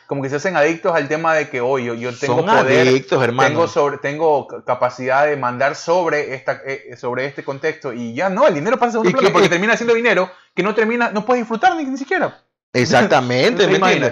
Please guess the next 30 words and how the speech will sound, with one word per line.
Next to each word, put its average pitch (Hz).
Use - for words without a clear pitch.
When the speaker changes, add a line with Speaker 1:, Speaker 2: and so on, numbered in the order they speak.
Speaker 1:
imagínate. 127
Speaker 2:
Pero 156
igual 156
el 185
dinero 156
lo 156
van 110
a 110
tener, 123
pues, 107
¿me 110
Speaker 1:
Sí, 127
Speaker 2:
entiendes? 127
Speaker 1:
sí, 170
pero 143
me, 139
¿qué 202
te, 208
de 180
qué 220
te 214
sirve 208
tener 190
tu 180
cuenta 190
reventada, 170
Speaker 2:
Ahora, 180
Speaker 1:
tu 202
Speaker 2:
me 190
Speaker 1:
cuenta 175